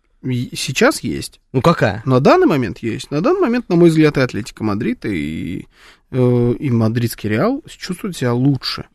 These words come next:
Speaker 2: Не знаю, я не
Speaker 1: чем
Speaker 2: соглашусь.
Speaker 1: Барселона.
Speaker 2: Потому что то, что они сделали в начале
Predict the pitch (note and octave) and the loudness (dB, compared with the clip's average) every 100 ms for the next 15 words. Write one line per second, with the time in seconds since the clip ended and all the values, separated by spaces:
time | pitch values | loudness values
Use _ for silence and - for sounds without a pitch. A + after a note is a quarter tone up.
0 | - C3 C3+ B2 A2 G#2+ A#2 B2+ - A#2+ | -2 6 6 6 2 0 2 0 0 2
1 | A#2+ G#2+ F2+ G2+ F#2+ E2+ B2 D3 D3 D3+ | 4 2 -4 -4 -6 -4 2 4 4 2
2 | D#3 D#3+ - B2+ B2+ B2 B2+ G2 G2+ A#2+ | 4 2 4 2 2 2 2 2 0 0
3 | A#2+ G#2+ - | 2 0 -4